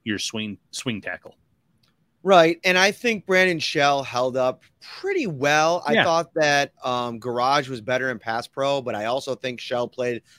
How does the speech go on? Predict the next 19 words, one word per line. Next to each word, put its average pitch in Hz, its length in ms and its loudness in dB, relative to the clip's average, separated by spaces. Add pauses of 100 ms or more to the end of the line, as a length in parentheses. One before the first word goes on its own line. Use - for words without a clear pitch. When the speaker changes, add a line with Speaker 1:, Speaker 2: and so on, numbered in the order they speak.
(140)
Speaker 2:
against 123 320 -2
better 123 200 0
competition. 117 720 -6
So - 140 -8
that 110 240 -4 (160)
probably 123 680 -2 (300)
feeds 156 360 -2
into 143 240 0
all 127 300 2
of 127 100 -2
it. 135 200 -2 (280)
It's - 160 -6
interesting. 175 400 0
I'm 135 140 -2
looking 160 240 0
at 156 100 0
the 139 60 -4
numbers 131 400 -4
here. 110 460 -2